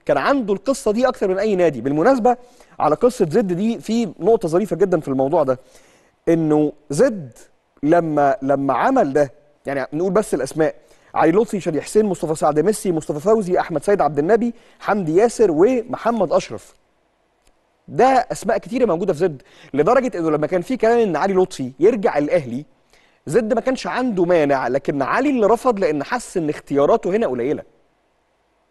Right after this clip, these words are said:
فدي قصة زد يعني. ففي اجتماع الزمالك نرجع له من تاني، حد اتكلم إنه يا جماعة التعامل مع الأندية دي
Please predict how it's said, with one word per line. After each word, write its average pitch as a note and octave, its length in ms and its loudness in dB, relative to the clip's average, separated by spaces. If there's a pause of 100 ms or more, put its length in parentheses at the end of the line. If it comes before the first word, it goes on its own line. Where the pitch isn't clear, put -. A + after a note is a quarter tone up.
(920)
فدي D3+ 200 -2
قصة E3+ 260 -6
زد C3+ 240 -2
يعني. C#2+ 280 -14 (720)
ففي - 180 -4
اجتماع A3+ 380 -2
الزمالك F#3+ 520 0
نرجع F3+ 240 2
له A3 100 4
من E3 160 -2
تاني، C3 340 -6 (640)
حد C#4+ 280 -2
اتكلم A#3 440 0
إنه A#3 280 2
يا D#3+ 60 2
جماعة A3 480 0
التعامل C#3+ 920 0 (260)
مع C#3 440 -2 (180)
الأندية D#3 480 0
دي A3+ 220 -4